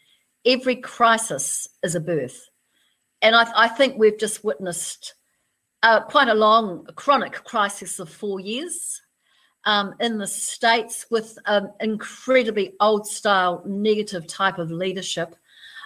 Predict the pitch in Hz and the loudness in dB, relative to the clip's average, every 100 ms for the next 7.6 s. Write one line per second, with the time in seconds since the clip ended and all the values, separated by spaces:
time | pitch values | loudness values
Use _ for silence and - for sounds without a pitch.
0 | - 202 190 175 165 196 185 190 180 185 | 0 4 4 0 2 2 2 -4 -6 -6
1 | - - - - 254 247 202 185 - 196 | -8 -6 -6 2 6 6 4 -2 0 0
2 | - 170 165 _ - - - - - - | 0 -6 -6 _ -16 -16 -16 -20 -6 0
3 | 262 247 254 - 247 294 285 269 294 294 | 2 2 -4 -10 4 4 4 -4 -4 -6
4 | - - 370 330 285 262 262 226 208 - | -14 -2 0 0 -2 0 2 0 -4 0
5 | 202 143 - - - 254 254 240 233 226 | -2 -2 -10 -14 -8 0 6 6 4 -4
6 | - 269 254 240 240 233 220 202 190 - | -2 2 2 2 -4 -6 -4 -2 -4 -8
7 | - 220 208 202 151 - | -2 0 0 -2 -8 -10